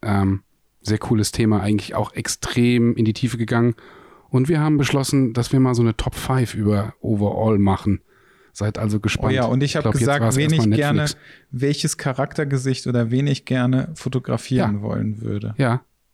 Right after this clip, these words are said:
Speaker 2: Das weiß ich
Speaker 1: War
Speaker 2: noch.
Speaker 1: wieder viel Input. Das hast du natürlich wieder. Und du warst fies
Speaker 2: Ja.
Speaker 1: bei Minute
Speaker 2: Und
Speaker 1: zwölf.
Speaker 2: wir haben auch echt lange gemacht
Speaker 1: <laughs>
Speaker 2: diesmal.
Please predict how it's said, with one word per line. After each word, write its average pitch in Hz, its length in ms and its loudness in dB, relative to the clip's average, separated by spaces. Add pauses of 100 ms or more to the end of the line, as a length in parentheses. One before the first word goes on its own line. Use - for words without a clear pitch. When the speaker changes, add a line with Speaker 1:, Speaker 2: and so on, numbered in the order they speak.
(440)
Speaker 2:
Das 175 220 -4
weiß 156 200 2
ich - 40 2
Speaker 1:
War 135 140 2
Speaker 2:
noch. 143 60 2
Speaker 1:
wieder 147 140 0
viel 156 180 0
Input. 147 420 0 (580)
Das 127 180 -2
hast 127 220 0
du 120 40 4
natürlich 107 400 0
wieder. - 140 0
Und 185 160 0
du 170 80 4
warst 143 260 0
fies - 300 2
Speaker 2:
Ja. 123 220 0
Speaker 1:
bei 107 160 2
Minute 110 340 4
Speaker 2:
Und - 80 -6
Speaker 1:
zwölf. 92 240 2
Speaker 2:
wir 135 120 2
haben 143 180 0
auch 123 180 0
echt - 240 -2
lange 127 260 2
gemacht 95 380 0
Speaker 1:
<laughs> - 60 -12
Speaker 2:
diesmal. 110 420 -6